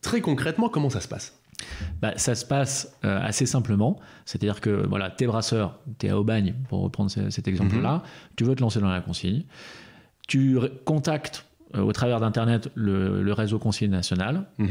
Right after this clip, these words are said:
Speaker 2: Euh, tu vas avoir l'antenne locale
Speaker 1: Ouais.
Speaker 2: qui est en train ou qui va installer un centre de lavage
Speaker 1: Ouais.
Speaker 2: dans la région. Tu leur dis, «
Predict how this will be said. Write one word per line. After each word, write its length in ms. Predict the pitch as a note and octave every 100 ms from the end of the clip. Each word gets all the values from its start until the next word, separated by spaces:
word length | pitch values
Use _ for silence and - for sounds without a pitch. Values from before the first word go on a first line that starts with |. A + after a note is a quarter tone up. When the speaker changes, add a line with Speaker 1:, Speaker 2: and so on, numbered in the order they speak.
| A2
Speaker 2:
Euh, 80 | G#2
tu 120 | G2+ A2
vas 120 | A2
avoir 380 | G2+ G#2+ G#2+ G2
l'antenne 300 | G2+ G#2 G2+
locale 440 | G#2+ B2+ D#3+ F#3 F#2+
Speaker 1:
Ouais. 140 | G#2 F2+
Speaker 2:
qui 260 | G#2 G#2+
est 140 | A2 G#2+
en 100 | A2
train 340 | - B2+ B2+
ou 140 | C#3 A2+
qui 180 | -
va 220 | B2 C3+ B2
installer 480 | A2 A#2+ A2+ A#2 A2
un 100 | A2+
centre 300 | G#2 A#2 -
de 60 | G#2+
lavage 400 | G2+ G2 - G#3+
Speaker 1:
Ouais. 60 |
Speaker 2:
dans 100 | B3
la 100 | G2
région. 340 | F#2 F2+ G#2+ D#3 - - - -
Tu 120 | - A#2+
leur 160 | B2
dis, « 280 | A#2+ C3 B2